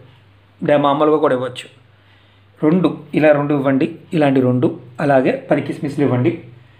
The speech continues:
ఇలా ఇచ్చి ఉదయాన్నే పూట, ఉదయం పూట ఇవ్వండి. తర్వాత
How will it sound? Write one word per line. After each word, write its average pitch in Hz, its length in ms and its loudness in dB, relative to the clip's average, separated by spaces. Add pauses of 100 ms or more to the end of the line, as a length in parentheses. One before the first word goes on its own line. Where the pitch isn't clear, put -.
(420)
ఇలా 185 500 0 (1500)
ఇచ్చి - 560 0 (800)
ఉదయాన్నే 196 340 2
పూట, 170 180 2
ఉదయం 175 260 0
పూట 170 140 0
ఇవ్వండి. 135 300 -2 (840)
తర్వాత 147 580 0